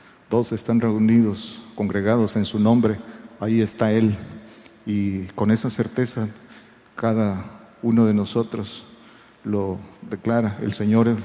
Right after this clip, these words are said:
el Señor se mueve en medio de nosotros". El Espíritu de Dios se mueve en medio de nosotros porque así lo dice su palabra y así lo creemos, y así en cada uno de los lugares donde nos están escuchando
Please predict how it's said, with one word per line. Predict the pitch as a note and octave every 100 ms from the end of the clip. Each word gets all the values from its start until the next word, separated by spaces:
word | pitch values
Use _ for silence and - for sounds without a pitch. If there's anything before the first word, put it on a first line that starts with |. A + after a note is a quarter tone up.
| - -
el | G#2+
Señor | - G#2 A2+ A#2+
se | A2 A2
mueve | G#2 B2 A#2 G2+ - - - - - -
en | G#2+
medio | A2 A2+
de | G#2
nosotros". | G2+ F#2+ A#2 G#2+ G#2+ G2 - - - - _ -
El |
Espíritu | G2 - A#2 A#2 A2
de | G#2
Dios | A2+
se | A2+
mueve | G2+ A2+ B2
en | A#2+
medio | B2+ A#2+
de | A2
nosotros | G#2+ G2+ - A2 A2+
porque | - G2+ G#2
así | G#2 C3
lo | C3
dice | B2+ B2+
su | A#2+ A2
palabra | G#2+ A2 A#2+ B2+ A#2 - - - -
y |
así | A2 A#2+
lo | A2+
creemos, | - G#2+ A2+ G#2+ -
y | G#2+ G2
así | - A#2+ A#2
en | A#2 G2+
cada | B2 A#2+
uno | A#2+ B2+ A2+
de | G2+
los | G2 F2+
lugares | G#2 G2+ A2+ A2 - - - - -
donde | A2+ G#2+
nos | G2+
están | G2 - A#2+
escuchando | A#2+ - G#2 A#2 A#2 G#2+ G2+